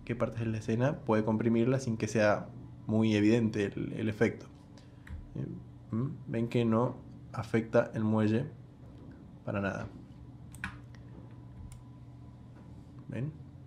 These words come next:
Estoy apretando la tecla Alt para que me aparezca el efecto de los dos lados. Em, digamos ahora que, por ejemplo, necesitamos que la foto tenga esta relación de aspecto, ¿sí?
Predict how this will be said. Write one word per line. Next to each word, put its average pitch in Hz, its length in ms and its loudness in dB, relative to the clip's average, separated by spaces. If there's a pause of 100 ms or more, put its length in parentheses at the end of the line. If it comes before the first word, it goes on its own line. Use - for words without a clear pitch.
(800)
Estoy 127 160 4
apretando 123 340 4
la 117 100 6
tecla 113 320 8
Alt 123 280 4
para 110 160 6
que - 80 -4
me 98 80 0
aparezca 107 420 2 (200)
el 110 60 0
efecto - 300 -4
de - 100 -2
los 107 140 -2
dos 104 100 -2
lados. 98 340 -4 (680)
Em, 110 640 4 (180)
digamos 170 420 4
ahora 170 280 6
que, 139 120 2
por 123 160 2
ejemplo, 151 300 2
necesitamos 135 720 4 (1500)
que 120 540 4 (960)
la 110 60 -2
foto 135 220 0
tenga 131 360 2
esta 120 240 2
relación 110 360 0
de 113 80 0
aspecto, 135 520 2 (920)
¿sí? 127 240 -4